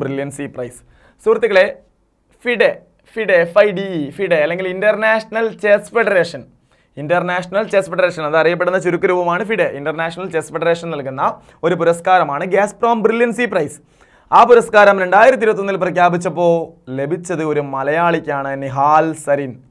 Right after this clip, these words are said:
നമ്മൾ already ഈ കുട്ടീനെ പരിചയപ്പെട്ടത്. രണ്ടായിരത്തി ഇരുപതിൻ്റെ അവസാനം നടന്ന വേൾഡ് യൂത്ത് under eighteen ചെസ് ചാമ്പ്യൻഷിപ്പ് വിജയിച്ചത് മലയാളിയായ നിഹാൽ സരിനാണെന്നൊക്കെ നമ്മൾ പഠിച്ചിട്ടുണ്ട്. അതിൻ്റെയൊക്കെ ബാക്കിയാണിത്. രണ്ടായിരത്തി ഇരുപത്തൊന്ന് ജനുവരി മാസത്തിൽ പ്രഖ്യാപിച്ച Gazprom Brilliancy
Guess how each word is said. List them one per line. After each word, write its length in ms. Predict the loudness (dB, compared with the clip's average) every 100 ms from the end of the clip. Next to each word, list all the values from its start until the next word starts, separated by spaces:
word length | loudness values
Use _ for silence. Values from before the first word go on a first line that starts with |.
| _ _ _ _ -10
നമ്മൾ 140 | 0 4
already 280 | 4 4 2
ഈ 20 | 2
കുട്ടീനെ 260 | 0 -2 0
പരിചയപ്പെട്ടത്. 480 | 0 0 -2 -2 -6 -10 _ _ _ _ -8
രണ്ടായിരത്തി 600 | -2 6 6 6 2 -4 -8 -4 -2
ഇരുപതിൻ്റെ 380 | 0 0 0 2 2
അവസാനം 440 | 2 2 0 0 -2
നടന്ന 240 | -2 0 2
വേൾഡ് 360 | 4 2 2 0 0
യൂത്ത് 280 | -2 0 0 0
under 200 | -2 -4
eighteen 260 | -2 -4 -6
ചെസ് 180 | -8 -6
ചാമ്പ്യൻഷിപ്പ് 440 | -4 -4 -6 -6 -4
വിജയിച്ചത് 360 | -4 -4 -4 -4 -2
മലയാളിയായ 560 | -2 0 0 0 0 -2
നിഹാൽ 280 | -4 -4 -2
സരിനാണെന്നൊക്കെ 480 | -4 -2 -4 -4 -6
നമ്മൾ 140 | -4 -4
പഠിച്ചിട്ടുണ്ട്. 420 | -4 -4 -4 -4 -6 -12 _ _ -4
അതിൻ്റെയൊക്കെ 360 | -2 0 2 4
ബാക്കിയാണിത്. 540 | 4 2 0 0 -2 -4 -8 _ _ _
രണ്ടായിരത്തി 420 | -2 4 4 4 0
ഇരുപത്തൊന്ന് 280 | -6 -6 -4
ജനുവരി 260 | -2 -2 0
മാസത്തിൽ 220 | -2 -2 -4
പ്രഖ്യാപിച്ച 380 | 0 0 0 0 0
Gazprom 400 | 0 0 -2 0
Brilliancy 380 | 0 -2 -4